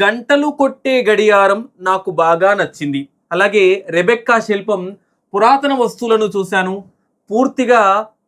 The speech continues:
పాలరాతితో నిర్మించబడినటువంటి బిర్లా మందిర్ని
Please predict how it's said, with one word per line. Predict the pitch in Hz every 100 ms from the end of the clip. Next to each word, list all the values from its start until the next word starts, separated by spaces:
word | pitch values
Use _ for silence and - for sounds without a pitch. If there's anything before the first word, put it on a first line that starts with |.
| -
పాలరాతితో | 175 226 269 277 262 226 269 247
నిర్మించబడినటువంటి | 220 220 226 226 208 202 190 196 190 175 185 175 180 - _ 135 127
బిర్లా | 156 175 262 269
మందిర్ని | 240 214 208 202